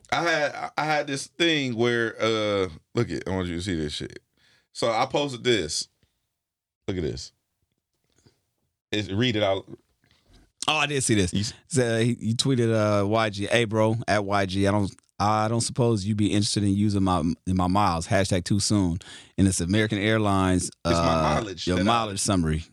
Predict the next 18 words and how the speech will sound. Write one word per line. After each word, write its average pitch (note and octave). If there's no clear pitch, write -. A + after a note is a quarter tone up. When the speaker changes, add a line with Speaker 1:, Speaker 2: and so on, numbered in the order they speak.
Speaker 1:
My B2
mileage C#3+
summary. F2
Speaker 2:
He's D#2+
stupid. -
Speaker 1:
I A3+
laughed E3+
my G3
ass F#3
off B2
at -
that. D#3
I E3
thought -
that G3
was D3
fucking C#3+
hilarious. D3